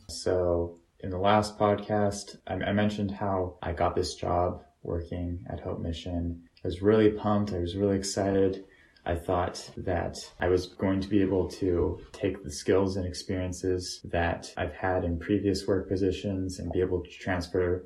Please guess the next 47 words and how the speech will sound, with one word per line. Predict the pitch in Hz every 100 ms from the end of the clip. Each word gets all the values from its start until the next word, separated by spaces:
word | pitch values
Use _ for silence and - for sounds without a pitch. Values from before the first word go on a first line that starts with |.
| -
them | 98 92
over | 90 90 92 90
to | 90 - 92 87 82 - _ -
this | 110 104
job | - 107 107 101
in | 87
particular, | 95 - - 110 107 107 - - _
and | 87 85
that | 82 - -
this | 90 -
would | -
be | 90 90 90
a, | - -
a | 104
good | 104 101
time | - 104 101 101
to | - 95 87 85
grow | 98 98 95
in | 90
character | - 104 104 98 - 107 104
and | 87 82 -
really | 104 92 85
challenge | - 95 95 95 95
myself | 101 98 - 101 98 95 -
and | 87 85 - - -
do | - 98
something | 98 104 95 90
good | 90 92 101 101 -
for |
the | 107
world. | 104 104 104 104 104 -
And | 90 90 90
then | 87 90 90 90 90 -
a-, | 120 120
after | 143 - 147
a | 127
day | 139 147
of | 147
training, | - 147 127 127 113 104
I | - 101
got | 101 98 -
fired, | 98 90 87 87 -
and | 95
I | 98
thought | 113 107
to | -
myself, | 98 95 104 92